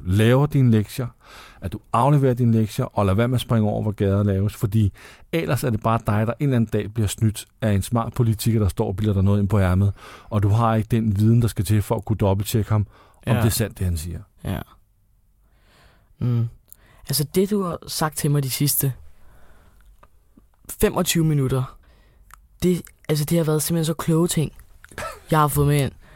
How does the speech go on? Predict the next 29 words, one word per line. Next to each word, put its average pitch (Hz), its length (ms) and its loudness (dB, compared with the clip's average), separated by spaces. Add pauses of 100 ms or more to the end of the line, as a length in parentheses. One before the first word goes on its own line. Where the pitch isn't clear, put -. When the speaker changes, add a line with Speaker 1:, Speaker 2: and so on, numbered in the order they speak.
(360)
Speaker 2:
Altså, 180 180 0
det 202 120 0
er - 20 2
sådan 208 120 0
nogle 226 140 4
ting, 208 320 0 (240)
de 180 100 2
skulle 170 200 0
have 160 60 2
forklaret 143 380 -2
mig 143 100 -2 (180)
over 131 220 0
i - 20 0
skolen. 117 420 -2 (280)
Lige 214 180 4
præcis 208 320 2
sådan 185 100 2
noget. 139 220 0 (140)
Bare 175 120 0
om 180 100 4
livet, 175 380 2
far. 131 200 2
Hvordan 139 280 2
man 175 120 2
ligesom, 156 340 0 (720)
altså, 170 240 0 (180)
shortcuts 202 760 2
til 180 120 2
livet. 160 300 2